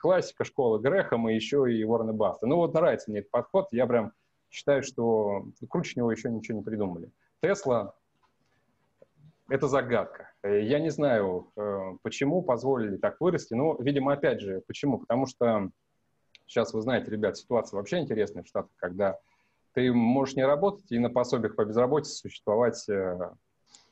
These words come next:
припевающе жить, получая больше, чем ты зарабатывал, когда ходил на работу.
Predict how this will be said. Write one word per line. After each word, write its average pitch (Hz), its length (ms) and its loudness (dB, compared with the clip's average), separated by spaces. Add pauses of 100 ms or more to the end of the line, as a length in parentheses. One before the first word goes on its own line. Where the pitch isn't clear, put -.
(120)
припевающе 135 680 0
жить, 113 360 -2
получая 120 420 2
больше, 143 320 -2
чем 127 180 0
ты 120 120 -2
зарабатывал, 120 580 0
когда 113 280 -2
ходил 131 320 -2
на 98 100 -2
работу. 92 280 -2